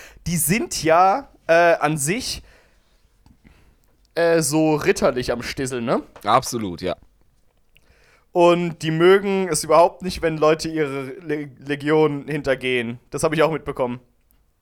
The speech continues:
Speaker 1: Das sind die Truffis-Messer.
Speaker 2: Ja, die haben's nicht so mit Verrätern, da sind die ziemlich gebrannte Kinder, ja.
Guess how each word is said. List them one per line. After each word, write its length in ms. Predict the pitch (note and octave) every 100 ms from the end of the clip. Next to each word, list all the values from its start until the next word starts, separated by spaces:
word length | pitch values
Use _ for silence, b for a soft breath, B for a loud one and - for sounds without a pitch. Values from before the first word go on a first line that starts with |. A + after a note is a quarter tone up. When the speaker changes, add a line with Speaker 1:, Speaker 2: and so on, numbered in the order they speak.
| -
Speaker 1:
Das 120 | C#3+
sind 100 | D#3+
die 80 | D3+
Truffis-Messer. 680 | D#3 E3 D3 C#3 B2 A2+ - _ _ _ _ _ _
Speaker 2:
Ja, 420 | A2+ B2 C3 D3+
die 240 | D#3+ D3+ C#3
haben's 340 | D3 D3+ -
nicht 260 | C#3+ C#3+ -
so 240 | C#3+ C3+
mit 120 | C3 -
Verrätern, 560 | B2 B2 D3+ E3+ E3+
da 120 | D3
sind 180 | B2 C#3+
die 60 | C3+
ziemlich 340 | - D3+ D3
gebrannte 380 | C#3 - A#2+ A#2+
Kinder, 400 | B2 A#2+ E2 C#2+
ja. 160 | D#2+